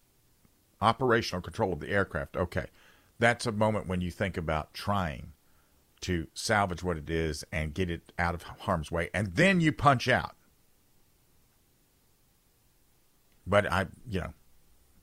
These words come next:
unless it's just not responding at all. But if it, oh, okay, thank you. Somebody told me the seat automatically detaches before the parachute deploys. I was an Army grunt.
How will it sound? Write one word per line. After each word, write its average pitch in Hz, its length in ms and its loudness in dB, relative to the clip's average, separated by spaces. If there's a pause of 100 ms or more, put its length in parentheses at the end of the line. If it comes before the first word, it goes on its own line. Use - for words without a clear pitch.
(320)
unless 117 300 4
it's 113 160 -2
just 110 160 -2
not 85 180 0
responding 73 460 -2
at - 80 -8
all. - 180 -14 (1800)
But 127 360 8
if 120 240 2
it, - 300 2 (1300)
oh, 98 120 6
okay, 82 260 0
thank 92 260 -2
you. 73 80 -8
Somebody 95 300 2
told 98 180 2
me 87 80 0
the 82 80 -6
seat 156 260 0
automatically 110 560 4
detaches 87 460 0
before 76 320 -6
the 69 140 -8
parachute 113 500 2
deploys. - 420 -6 (460)
I 151 220 10
was 143 120 4
an 139 100 2
Army 143 260 6
grunt. 131 480 2